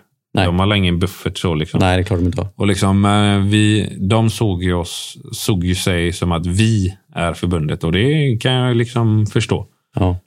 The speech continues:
Speaker 2: Men när man väl vill ha hjälp, då, då gömmer man sig.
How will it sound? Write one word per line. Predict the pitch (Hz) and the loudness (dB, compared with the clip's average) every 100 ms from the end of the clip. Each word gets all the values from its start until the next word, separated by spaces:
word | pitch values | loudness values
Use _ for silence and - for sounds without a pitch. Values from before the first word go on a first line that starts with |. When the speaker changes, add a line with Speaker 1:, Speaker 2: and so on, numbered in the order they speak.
| - | -4
Speaker 2:
Men | 98 | 0
när | 98 | 2
man | 98 98 98 92 - 101 | 4 4 2 2 0 0
väl | 95 92 | 2 2
vill | 98 101 95 | 0 2 2
ha | |
hjälp, | 101 165 120 - - - _ _ _ _ _ _ - 87 | 4 2 0 -8 -20 -20 _ _ _ _ _ _ -6 -2
då, | 92 107 104 80 | 0 2 2 0
då | 73 76 90 | -2 0 2
gömmer | 98 76 73 | 2 0 -4
man | 76 | -4
sig. | 87 | -2